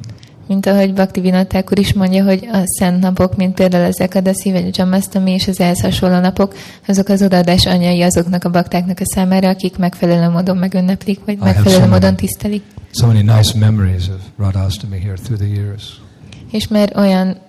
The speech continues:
Speaker 1: olyan sok szép emlékem van az elmúlt évekből a Radhastamiról.
Speaker 2: Kirtans and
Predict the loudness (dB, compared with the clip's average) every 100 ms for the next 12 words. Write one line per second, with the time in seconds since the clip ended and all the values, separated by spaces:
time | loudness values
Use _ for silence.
0 | -2 0 2 0 0 -2 -4 -2 -2 0
1 | 0 0 0 -2 0 0 0 0 0 0
2 | 0 0 0 0 0 0 2 2 0 0
3 | -2 -2 0 0 0 -4 -14 -6 -2 -2
4 | -2 -4 -4 -6 -8